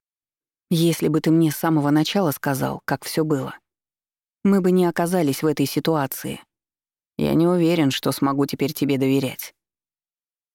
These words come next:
Получила кусок правды. Сама виновата. Чувствую, как от краски стыда и гнева начинают пылать щёки. Я понимаю, что он расстроен. И да, мне не следовало просить папу покопаться в причинах пожара.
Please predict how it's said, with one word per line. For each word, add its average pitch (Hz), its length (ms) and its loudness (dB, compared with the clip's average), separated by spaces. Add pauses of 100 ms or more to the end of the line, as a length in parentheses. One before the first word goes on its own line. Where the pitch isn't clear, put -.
(360)
Получила 214 560 2
кусок - 380 -6
правды. 123 400 -4 (180)
Сама 170 440 0
виновата. 143 520 0 (1400)
Чувствую, 185 540 0
как - 220 -4
от 160 120 -4
краски - 400 -4
стыда 151 440 0
и - 20 0
гнева 147 420 2
начинают 143 480 2
пылать 143 320 -2
щёки. - 480 -6 (640)
Я 180 160 2
понимаю, 180 460 2
что - 160 -2
он 156 120 4
расстроен. 139 640 -6 (260)
И 180 100 2
да, 175 220 2
мне 143 160 4
не 170 100 4
следовало 165 460 0
просить 156 380 -4
папу 160 240 -4
покопаться 151 580 -4
в - 60 -8
причинах 143 500 0
пожара. 147 480 -4